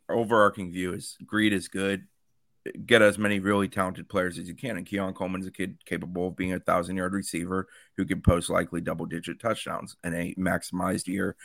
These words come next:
with a high-level quarterback, which we know F S U has at their disposal. Um, I think he's very important for F S U. I think safety is still a greater need for F S U, I guess is the best way I would put it when viewing the current market and the, what F S U is.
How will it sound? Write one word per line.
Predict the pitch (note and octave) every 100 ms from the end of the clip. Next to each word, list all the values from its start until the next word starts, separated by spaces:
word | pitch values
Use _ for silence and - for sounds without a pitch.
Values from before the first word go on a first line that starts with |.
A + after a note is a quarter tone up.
| - -
with | G2+
a |
high-level | F2 G2 F#2+ F#2+ F2+ -
quarterback, | F2+ F2+ F2+ -
which | - -
we | G2
know | F2+ F2+
F | - F2
S | D#2 -
U | E2
has | D#2+ E2+
at | E2 -
their | F2+
disposal. | F#2 - - F#2+ F#2+ E2+ E2 - _ _ _ _ _ -
Um, | G#2 F#2 F#2+ - _ _ _ _ - -
I | C3+
think | C3+ C3
he's | B2 F#2
very | G2+ G2+
important | F#2 - G#2+ B2 F#2
for | B2+
F | B2+ C3
S | C3+
U. | C3 B2+ -
I | G2
think | G2 -
safety | - F#2+ G#2 F#2
is | F#2+
still | - F#2
a | D2
greater | - F2 F2+
need | - F2 E2+ F#2 A#2 B2+ - _ -
for | A#2+
F | A#2 C3
S | C3 C3
U, | C3+ C#3 D3+ _ _ _ -
I |
guess | G#2+ A#2
is | A2+
the | A#2
best | A#2+ B2
way | A2+
I | A2+
would | A2+
put | A#2+
it | A#2
when | G2+ G2
viewing | G2+ G#2 G#2
the | G2
current | - G2+ -
market | F#2 G2 G2+ G2
and | F#2+
the, | F#2+ - -
what | G2 D#2+
F | F2+ -
S | F#2+ -
U | G2+
is. | G#2 A#2+